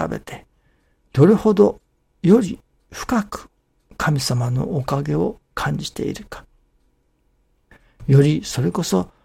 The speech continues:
より重くありがたくなっているか。まあ、重くありがたくなるというのは、ちょっと表現がおかしいかもしれませんけれども、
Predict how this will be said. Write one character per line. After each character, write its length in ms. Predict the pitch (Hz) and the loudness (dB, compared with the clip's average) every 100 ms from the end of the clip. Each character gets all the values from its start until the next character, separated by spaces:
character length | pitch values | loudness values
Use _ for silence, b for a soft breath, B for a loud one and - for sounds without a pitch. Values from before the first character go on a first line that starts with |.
| _ - | _ 2
よ 180 | 143 | 4
り 240 | 165 - - - - | 4 -2 -6 -20 -8
重 260 | 143 151 175 | 0 2 2
く 240 | - - - _ _ _ _ _ _ _ _ - | -2 -16 -16 _ _ _ _ _ _ _ _ -4
あ 100 | 135 | -2
り 120 | 165 | 0
が 120 | 156 | -4
た 160 | 135 139 | -4 -8
く 140 | - | -8
な 100 | 131 | -8
っ 60 | 135 - | -8 -12
て 100 | - | -16
い 80 | - | -16
る 120 | - | -18
か。 180 | - - _ _ _ _ _ _ _ _ _ - | -20 -20 _ _ _ _ _ _ _ _ _ -10
ま 180 | 143 - | -8 -8
あ、 240 | - - - | -12 -20 -6
重 280 | 127 143 175 | 2 4 2
く 200 | - 190 | 0 -2
あ 80 | 185 | -2
り 100 | 226 | -2
が 120 | 202 | -4
た 140 | 220 | -6
く 140 | 208 190 | -6 -2
な 160 | 185 | -2
る 60 | - | -2
と 160 | - - | -6 -8
い 80 | |
う 80 | 151 | -6
の 100 | 147 | -8
は、 640 | - - - - - - - _ - | -10 -12 -14 -14 -14 -14 -18 _ -14
ち 100 | - | -8
ょ 20 | |
っ 80 | 131 | -6
と 100 | - | -6
表 380 | - 143 135 135 | -4 -2 -2 -2
現 120 | 135 | -4
が 180 | - 104 | -4 -8
お 60 | 135 | -8
か 120 | 123 | -10
し 160 | - | -10
い 40 | - | -12
か 140 | - | -10
も 160 | 123 - | -10 -8
し 120 | - | -8
れ 80 | 139 | -6
ま 140 | - | -8
せ 160 | - - | -8 -12
ん 80 | - | -12
け 140 | - | -14
れ 100 | - | -14
ど 140 | - | -14
も、 240 | - - | -16 -18